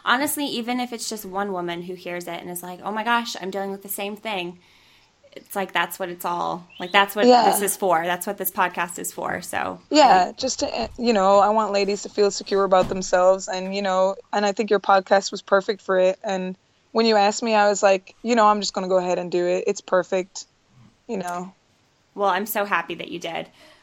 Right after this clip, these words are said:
Speaker 1: Um, yeah.
Speaker 2: Me too. <laughs>
Speaker 1: <laughs> Hi, Binks. My dog just came in to say hi to me.
Speaker 2: <laughs>
Speaker 1: Hi, did Daddy let you in?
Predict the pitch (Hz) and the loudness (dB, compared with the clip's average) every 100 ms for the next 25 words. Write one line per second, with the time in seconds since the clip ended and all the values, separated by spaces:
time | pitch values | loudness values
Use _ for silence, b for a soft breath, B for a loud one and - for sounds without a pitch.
0 | b 175 170 156 156 175 - _ - 170 | b -10 -8 -8 -12 -14 -18 _ -10 -6
1 | 165 - - 311 359 - 330 196 208 262 | -6 -10 -10 -6 -6 2 8 8 6 0
2 | 403 370 - 403 302 381 311 359 302 330 | 4 4 8 8 10 6 6 2 2 -2
3 | 277 311 440 494 - - 440 659 466 269 | -2 -4 -4 -6 -10 -4 0 0 0 -4
4 | 202 208 262 494 - - - 254 214 196 | -4 -4 -6 -8 -12 -16 -12 -10 -6 -4
5 | 190 196 202 - 196 196 190 208 247 294 | -6 -10 -16 -12 -10 -10 -12 -12 -14 -12
6 | 370 262 202 190 202 _ _ _ _ 359 | -12 -12 -12 -12 -14 _ _ _ _ -12
7 | - 285 - - - _ - 381 539 392 | 0 0 0 -6 -6 _ -4 -4 -2 -6
8 | 247 220 240 240 254 262 262 262 233 254 | -6 -8 -6 -6 -6 -8 -8 -8 -6 -8
9 | 320 | -10